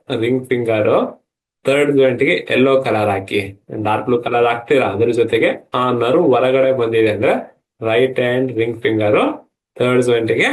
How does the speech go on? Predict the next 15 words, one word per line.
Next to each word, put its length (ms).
ಯೆಲ್ಲೋ 300
ಕಲರ್ 280
ಹಾಕಿ, 280
ಆ 140
ಫಿಸ್ಟುಲಾ 460
ಸ್ಪಿಂಡರ್ 480
ನ 80
ಹೊರಗಡೆ 460
ಬಂದಿರೋದು, 560
ಫಿಸ್ಟುಲಾ 400
ಹೊರಗಡೆ 460
ಬಂದಿರೋದು, 460
ಮಾಂಸ 380
ಹೊರಗಡೆ 400
ಬಂದಿರೋದು, 500